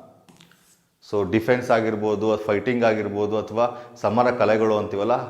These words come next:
ಅದಕ್ಕೆ ಸಂಬಂಧಪಟ್ಟಂತಹ ಸಮುದಾಯ ಇವರು. ಅವರ ಧೈರ್ಯ, ನಿಷ್ಠೆ ಮತ್ತು ಉಗ್ರ ಹೋರಾಟದ ಕೌಶಲ್ಯಗಳಿಗೆ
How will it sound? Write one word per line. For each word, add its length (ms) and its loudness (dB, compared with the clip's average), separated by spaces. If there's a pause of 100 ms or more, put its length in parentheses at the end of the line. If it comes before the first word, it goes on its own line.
(120)
ಅದಕ್ಕೆ 340 -2
ಸಂಬಂಧಪಟ್ಟಂತಹ 1200 -4 (300)
ಸಮುದಾಯ 560 2
ಇವರು. 580 -4 (140)
ಅವರ 360 4
ಧೈರ್ಯ, 440 4 (380)
ನಿಷ್ಠೆ 640 -2
ಮತ್ತು 240 -4
ಉಗ್ರ 360 -2
ಹೋರಾಟದ 520 2
ಕೌಶಲ್ಯಗಳಿಗೆ 800 -2